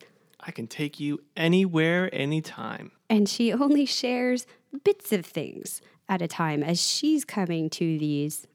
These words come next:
Speaker 2: revelations in her own mind. So the rest of the group is often left saying, "Wait, what? What are you talking about? What's going on here?"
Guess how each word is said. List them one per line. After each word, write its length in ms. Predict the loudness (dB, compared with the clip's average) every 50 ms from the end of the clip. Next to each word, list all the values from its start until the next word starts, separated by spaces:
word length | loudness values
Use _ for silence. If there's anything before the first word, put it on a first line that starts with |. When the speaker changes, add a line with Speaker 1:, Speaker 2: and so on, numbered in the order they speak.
| _ -4
Speaker 2:
revelations 840 | 0 2 2 2 2 2 2 2 2 2 2 2 2 2 2 2
in 80 | 2 0
her 120 | 2 2
own 240 | 4 4 6 6 6
mind. 380 | 4 4 0 -4 -6 -6 -6 -6
So 240 | -4 -2 0 0 0
the 140 | 0 2
rest 260 | 2 2 0 0 -2 -4
of 60 | -4
the 80 | -4
group 240 | -2 0 0 0 0
is 120 | 0 -2 0
often 380 | 0 0 0 0 0 0 0
left 240 | 0 -2 -2 -4 -4
saying, 520 | -6 -6 -4 -4 -2 -2 -2 -2 -4 -6 -8 _ _ _ _ _ _
"Wait, 200 | -6 -6 -6 -6 -6
what? 400 | -2 0 0 0 0 -4 -8 -12 -4 0
What 120 | 2 4
are 40 | 6
you 100 | 6 6
talking 320 | 6 4 4 6 6 6
about? 240 | 6 6 4 4 4
What's 220 | 4 4 4 4
going 320 | 2 0 0 2 0 -2 -2
on 160 | -2 2 4
here?" 300 | 6 6 6 6 2 0